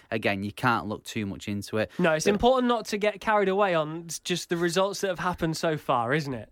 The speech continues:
Speaker 2: I think that's
Speaker 1: Mm.
Speaker 2: the message.
Speaker 1: I mean, Atlanta are two for two now, but, um,
Speaker 2: No, you know, it's, it's important not to get carried away and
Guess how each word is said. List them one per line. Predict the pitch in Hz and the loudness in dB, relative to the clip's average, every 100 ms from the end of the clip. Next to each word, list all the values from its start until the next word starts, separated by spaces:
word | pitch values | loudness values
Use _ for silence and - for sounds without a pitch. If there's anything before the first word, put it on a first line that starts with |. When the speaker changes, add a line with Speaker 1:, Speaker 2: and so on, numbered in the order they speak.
| - | 0
Speaker 2:
I | 165 | 2
think | 208 180 | 4 2
that's | 165 - 110 | 2 -2 -4
Speaker 1:
Mm. | |
Speaker 2:
the | 156 | -2
message. | 147 135 - 107 131 | -2 -2 -6 -6 -2
Speaker 1:
I | 127 | 2
mean, | 127 123 | 4 4
Atlanta | 113 127 113 123 | 4 2 2 2
are | 113 107 | 2 2
two | - 113 | 0 -2
for | - | -4
two | - 110 101 | -2 0 0
now, | 98 98 104 | 0 0 0
but, | 107 104 | 0 2
um, | 113 117 123 123 311 | 4 6 6 4 4
Speaker 2:
No, | 381 349 | 2 2
you | 311 277 | 0 -2
know, | 180 | -4
it's, | 202 202 - 226 | -4 -6 -8 -6
it's | 208 | -6
important | 233 208 220 208 | -6 -4 -2 -2
not | 208 | -4
to | - | -6
get | 202 | -8
carried | 185 180 160 | -2 -2 -2
away | 123 131 180 | 0 0 0
and | 175 160 | -2 -6